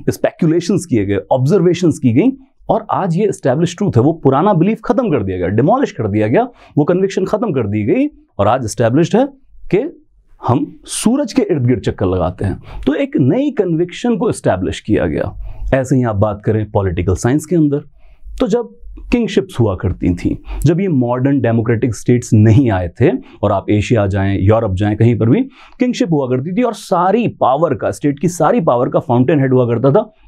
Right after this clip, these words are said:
the king itself, legislative, executive, judiciary, हर तरह की power king के पास है।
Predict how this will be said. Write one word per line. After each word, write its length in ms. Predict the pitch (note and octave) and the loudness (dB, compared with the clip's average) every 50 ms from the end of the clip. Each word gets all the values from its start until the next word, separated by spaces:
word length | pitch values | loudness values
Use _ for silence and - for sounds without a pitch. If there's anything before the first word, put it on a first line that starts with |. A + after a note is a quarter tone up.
| - - | -2 0
the 120 | - - | 2 4
king 140 | C#3+ F3 G3+ | 4 4 4
itself, 300 | G3+ G3 - G#3 G3 F#3+ G3 - _ _ _ - - - C3+ | 2 2 2 2 2 0 0 -6 _ _ _ -20 -2 2 4
legislative, 640 | C3+ F3+ F3 F3 E3 - D#3 C3 A#2 - C#3+ C#3+ D#3+ | 6 6 4 4 0 2 2 2 4 4 2 4 4
executive, 520 | E3 D3+ C#3+ D3 C#3 C#3+ C#3+ C#3+ D#3+ C3+ | 2 2 2 0 0 0 0 2 0 2
judiciary, 540 | A2 B2 C#3+ D3+ D#3 C#3+ - F3 G#3 G#3 - - _ - - | 2 2 2 2 2 0 0 -2 -2 -2 -4 -8 _ -4 -2
हर 160 | E3+ A3 - | 0 0 0
तरह 340 | C4 - D3+ C3 C#3+ D#3 D3 | 0 0 0 2 2 2 2
की 140 | - C#3 A#2 | 0 -2 -2
power 340 | G2 A2 G#2 G#2+ A2 A#2 | 0 0 0 2 0 -2
king 300 | A2+ - - D3 C3 G#2 | -4 -2 -2 0 0 0
के 80 | G#2 G2 | 0 -2
पास 300 | D#2+ F2+ D2 C2 - - | -2 -2 -2 -4 -4 -8
है। 120 | - - | -10 -12